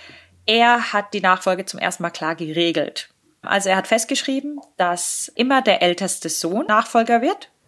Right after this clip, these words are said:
Wenn es keine Söhne gibt, dann gilt das auch für die älteste Tochter. Als er gestorben ist, ist dann sein Sohn Edward der Sechste an die Macht gekommen. Und der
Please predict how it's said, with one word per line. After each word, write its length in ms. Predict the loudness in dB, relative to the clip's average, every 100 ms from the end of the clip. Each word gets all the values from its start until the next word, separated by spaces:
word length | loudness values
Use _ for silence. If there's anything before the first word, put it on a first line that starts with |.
| _ 2
Wenn 220 | 4 4
es 200 | -2 -4
keine 340 | -2 -2 -4
Söhne 400 | -4 0 0 0
gibt, 440 | 0 0 -4 -2 2
dann 320 | 2 0 -4
gilt 220 | -4 0
das 160 | -2 2
auch 180 | 0
für 140 | 0 -4
die 200 | -6 0
älteste 440 | 0 2 -2 -6
Tochter. 560 | -8 -10 -4 -2 -2 -4 -2
Als 220 | -2 2
er 160 | 2
gestorben 480 | 2 0 2 2 2
ist, 260 | -2 -4 -4
ist 160 | -6
dann 80 | -4
sein 180 | -2 -2
Sohn 300 | -2 -6 -8 -4
Edward 380 | -4 0 0 0
der 80 |
Sechste 480 | -2 -2 -2 -2 -2
an 80 | -4
die 80 | -6
Macht 240 | -10 -10
gekommen. 480 | -12 -6 -8 -8 -12 _ -20 _ _ _ -20 -12
Und 300 | -6 -6 0
der 420 | 2 4 4 2